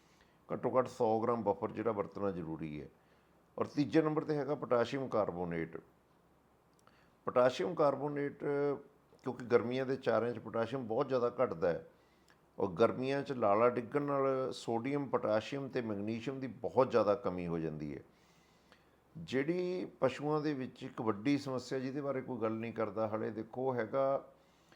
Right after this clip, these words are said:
ਵੀ ਸੋਡੀਅਮ, ਪੋਟਾਸ਼ੀਅਮ ਤੇ ਮੈਗਨੀਸ਼ੀਅਮ ਦੀ ਘਾਟ ਨੇ ਇੱਕ ਤਾਂ ਪੇਟ ਦੇ ਵਿੱਚ ਜ਼ਹਿਰੀਲੇ ਤੱਤ ਬਹੁਤ ਜ਼ਿਆਦਾ ਪੈਦਾ ਹੁੰਦੇ, ਜਿਹਨੂੰ ਐਂਡੋਟੌਕਸਿਨ ਕਹਿੰਦੇ ਆ।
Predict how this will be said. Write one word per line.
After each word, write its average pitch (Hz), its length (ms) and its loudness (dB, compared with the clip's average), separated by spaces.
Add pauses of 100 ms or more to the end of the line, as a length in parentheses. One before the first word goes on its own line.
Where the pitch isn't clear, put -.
(320)
ਵੀ 131 180 -4
ਸੋਡੀਅਮ, 131 540 -2
ਪੋਟਾਸ਼ੀਅਮ 123 600 2
ਤੇ 143 100 -2
ਮੈਗਨੀਸ਼ੀਅਮ 120 540 -4
ਦੀ 139 200 -4
ਘਾਟ 127 200 6
ਨੇ 120 100 -2
ਇੱਕ 113 160 -6
ਤਾਂ 135 100 2
ਪੇਟ 113 380 0
ਦੇ 113 140 0
ਵਿੱਚ 120 320 -4
ਜ਼ਹਿਰੀਲੇ 101 520 2
ਤੱਤ 120 260 0
ਬਹੁਤ 113 260 0
ਜ਼ਿਆਦਾ 113 240 2
ਪੈਦਾ 107 280 2
ਹੁੰਦੇ, 107 260 0
ਜਿਹਨੂੰ 113 280 -2
ਐਂਡੋਟੌਕਸਿਨ 107 600 0
ਕਹਿੰਦੇ 104 360 0
ਆ। 113 100 -4